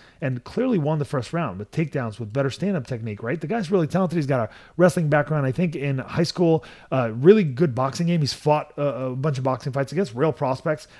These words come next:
and gone to split decision losses to them, right? Like, not getting smoked by these prospects that are used to smoking guys. Um, went to split decision with Barberena,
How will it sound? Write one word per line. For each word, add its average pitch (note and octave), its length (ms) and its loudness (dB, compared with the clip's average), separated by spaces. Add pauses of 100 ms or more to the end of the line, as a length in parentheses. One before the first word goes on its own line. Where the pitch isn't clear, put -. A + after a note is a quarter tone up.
and C#3 100 -2
gone D3 200 6
to C3 140 -2
split D#3+ 320 0
decision C#3 440 0
losses A#2+ 320 -2
to A2 120 -8
them, F#2 120 -8
right? B2 180 -4
Like, B2 220 -4 (320)
not F#3 160 2
getting F3+ 160 6
smoked F#3 320 0
by D3+ 100 2
these C3 140 -2
prospects B2 460 -4
that A#2+ 80 -8
are A#2 40 -4
used B2+ 160 -4
to B2+ 60 -10
smoking B2 380 -4
guys. G2 300 -6 (360)
Um, C#3 400 2
went D#3 240 0
to D3+ 300 2
split D#3+ 260 0
decision D3+ 580 0
with C#3 180 0
Barberena, C#3 680 0